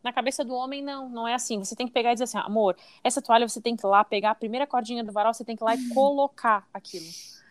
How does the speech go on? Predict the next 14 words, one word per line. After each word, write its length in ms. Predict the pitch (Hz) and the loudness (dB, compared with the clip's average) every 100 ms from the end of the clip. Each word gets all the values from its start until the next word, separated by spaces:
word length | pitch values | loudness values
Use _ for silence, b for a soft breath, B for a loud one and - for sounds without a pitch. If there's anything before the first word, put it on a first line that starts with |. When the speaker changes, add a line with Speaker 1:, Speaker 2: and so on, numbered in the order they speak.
| B | B
Speaker 1:
Sabe? 340 | - 214 214 208 | 0 2 2 -8
Você 180 | 220 | -10
tem 160 | 233 254 | -8 -8
que 60 | - | -8
ser 260 | - 277 - | -4 -4 -2
assim, 640 | 233 262 277 - - 277 | 0 0 -2 -10 -8 -8
porque 320 | 240 233 - - | -6 -8 -6 -2
a 140 | 226 | -2
cabeça 680 | - 233 185 240 302 - 220 | 0 -2 0 -2 -2 -4 -6
deles 600 | 180 214 226 190 - - | -2 -2 -2 -4 -10 -6
é 120 | 226 | -2
muito, 800 | 233 233 233 247 247 240 - 220 - _ _ - | -2 0 0 0 -2 -6 -12 -14 -14 _ _ -4
muito 560 | 214 226 226 - 226 - B B | 0 2 2 -2 -6 -6 B B
simplificada. 1300 | - - 262 254 - 240 240 - 208 190 165 170 | -4 2 4 4 2 0 0 2 6 8 6 2